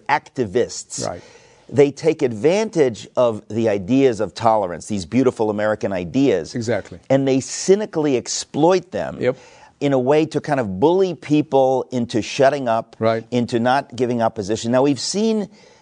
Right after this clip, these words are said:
Speaker 1: the Islamists have done this very successfully
Speaker 2: Right.
Speaker 1: in England
Speaker 2: Yes.
Speaker 1: and in Europe. And they are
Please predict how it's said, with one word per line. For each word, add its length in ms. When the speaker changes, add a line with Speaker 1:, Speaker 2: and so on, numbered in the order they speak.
Speaker 1:
the 180
Islamists 600
have 180
done 220
this 300
very 640
successfully 720
Speaker 2:
Right. 240
Speaker 1:
in 140
England 520
Speaker 2:
Yes. 400
Speaker 1:
and 160
in 120
Europe. 400
And 180
they 200
are 260